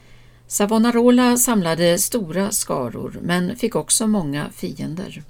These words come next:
När den franske kungen invaderade norra Italien år fjortonhundranittiofyra uppfattades det som bevis för hans profetiska gåva.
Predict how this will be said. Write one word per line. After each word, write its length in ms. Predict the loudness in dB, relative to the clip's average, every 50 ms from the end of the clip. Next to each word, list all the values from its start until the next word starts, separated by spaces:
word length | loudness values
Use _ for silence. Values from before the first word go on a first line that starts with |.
| -20 -20 -20 -20 _ -20 -20 -20 -20 -20 -20 -20 -20 -20 -20 -20 -18 -10 -6
När 140 | -4 -2 -2
den 240 | -2 -2 -2 -4
franske 480 | -2 0 0 2 2 2 2 2 0 0
kungen 440 | 0 0 0 0 0 0 -2 -2 0
invaderade 680 | -2 -2 0 0 0 0 0 0 0 0 2 2 2
norra 340 | 2 2 2 0 0 0 -2
Italien 680 | -2 -4 -4 -6 -4 -4 -4 -6 -4 -4 -4 -4 -6
år 260 | -6 -6 -6 -6 -6
fjortonhundranittiofyra 1600 | -6 -4 -4 -6 -6 -6 -8 -8 -6 -6 -6 -6 -6 -6 -6 -6 -8 -10 -10 -8 -10 -10 -8 -4 -6 -6 -4 -4 -4 -2 -2 -4 -4 -10 -20 -20 -20 -20 -20 -20 -20 -20 -10 -2
uppfattades 920 | -2 -2 -2 -2 -8 -4 -4 -4 -4 -4 -4 -4 0 2 2 2 4 2 0
det 280 | 2 2 2 2 2 2
som 240 | 0 0 0 0
bevis 540 | 0 0 0 0 -2 -2 -2 -4 -4 -4 -6
för 140 | -4 -4 -6
hans 360 | -6 -6 -6 -6 -6 -8 -8
profetiska 800 | -10 -8 -10 -8 -6 -4 -6 -6 -6 -6 -4 -4 -4 -4 -4 -8
gåva. 480 | -6 -6 -4 -4 -4 -6 -6 -8 -10